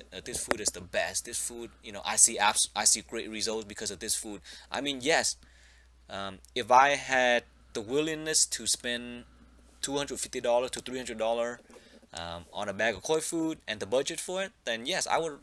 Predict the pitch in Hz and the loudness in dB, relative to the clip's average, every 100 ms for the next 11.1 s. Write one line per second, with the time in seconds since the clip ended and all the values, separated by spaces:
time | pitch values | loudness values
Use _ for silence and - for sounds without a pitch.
0 | - 135 101 76 - 120 95 95 90 90 | -10 -8 -4 -2 -2 -2 -4 0 -2 0
1 | 95 - 104 104 95 104 101 101 101 98 | -2 -2 -6 -6 -6 -4 -2 -2 -4 -6
2 | 90 113 110 - 95 90 - - - - | -10 -6 -6 -4 -4 -6 -8 -18 -20 -20
3 | - - _ 107 95 123 131 131 123 - | -20 -20 _ -8 -4 -4 -4 -2 -2 -2
4 | 120 120 127 - 117 117 107 - - - | -4 -4 0 0 0 -4 -6 -10 -12 -12
5 | _ _ _ - 117 107 104 95 - 107 | _ _ _ -10 -8 -4 -2 -2 -4 -4
6 | 113 113 120 117 117 113 110 117 101 98 | 6 8 6 2 -2 0 0 0 -2 -8
7 | 92 - 117 113 117 - 110 104 98 - | -8 -2 0 0 0 0 -2 -10 -12 -18
8 | _ - 107 113 113 - - 120 120 113 | _ -6 0 2 2 -2 -4 -2 -2 -4
9 | - 113 110 120 104 - 113 - 104 110 | -4 -2 -2 -4 -8 0 4 4 2 -2
10 | 120 123 127 123 - - 95 98 95 92 | 0 0 -4 -6 -8 -8 -6 -6 -8 -10